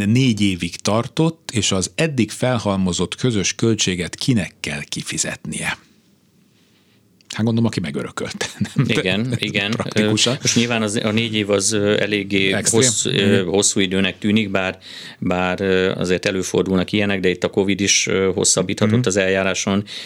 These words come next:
Speaker 2: ö, de alapvetően a, ö, ezt úgy kell elképzelni, hogy azok az örökösök, akiket most négy év elteltével a közjegyző megállapít, meghatározott örökösként, a-, és akiknek átadta, ö, ezt a,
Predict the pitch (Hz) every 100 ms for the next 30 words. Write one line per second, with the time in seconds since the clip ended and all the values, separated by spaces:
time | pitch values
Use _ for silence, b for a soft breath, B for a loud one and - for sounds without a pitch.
0 | B - 92 95 92 95 92 104 95 101
1 | 95 95 98 - 92 90 90 B B B
2 | - - - - - 95 95 - - 123
3 | - 107 98 113 104 104 98 92 - 113
4 | 120 117 95 107 101 101 - - - -
5 | 85 92 107 107 - 107 117 104 95 95
6 | 104 92 98 92 92 87 - B B B
7 | - 90 87 - 107 107 95 87 95 87
8 | 87 98 98 98 90 85 85 - 98 -
9 | - 90 90 87 98 92 92 - 87 -
10 | 92 - - 95 - 92 - 107 120 -
11 | - - 87 - B B - - 92 92
12 | - 101 95 - 95 90 87